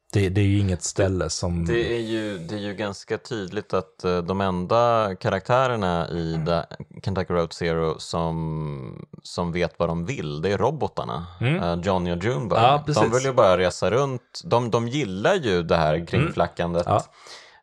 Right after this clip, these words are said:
Speaker 2: Eh, de har ju tidigare jobbat i gruvan.
Speaker 1: Mm.
Speaker 2: Ehm, och sen så fick de en typ uppenbarelse, bara, "Nej, men det här är ju ett jävla skitjobb.
Speaker 1: Mm.
Speaker 2: Vi,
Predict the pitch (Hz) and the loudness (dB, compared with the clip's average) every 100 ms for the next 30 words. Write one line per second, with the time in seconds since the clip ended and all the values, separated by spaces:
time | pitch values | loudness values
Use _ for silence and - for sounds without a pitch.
0 | - 90 90 90 107 113 - 120 127 - | 0 2 2 2 2 0 -2 -2 0 -2
1 | 123 107 107 104 101 107 98 95 87 120 | -2 0 2 2 2 0 0 0 0 -2
2 | - 71 95 - - - - _ _ - | -4 -10 -16 -20 -20 -20 -20 _ _ -4
3 | 85 85 85 85 - - 98 98 98 - | -2 0 -2 -2 -4 -4 -2 -4 -4 -6
4 | - 92 87 87 - - 82 - 104 87 | -4 -2 -2 -2 -6 -8 -4 -2 -2 0
5 | 87 117 107 82 85 80 69 90 104 98 | 4 6 4 0 -2 -2 0 0 0 0
6 | 90 82 85 101 139 110 92 82 78 87 | -2 -2 0 0 0 -2 -2 -2 -2 -2
7 | 98 123 110 82 87 101 120 107 | -2 0 0 -2 -4 -2 -2 -4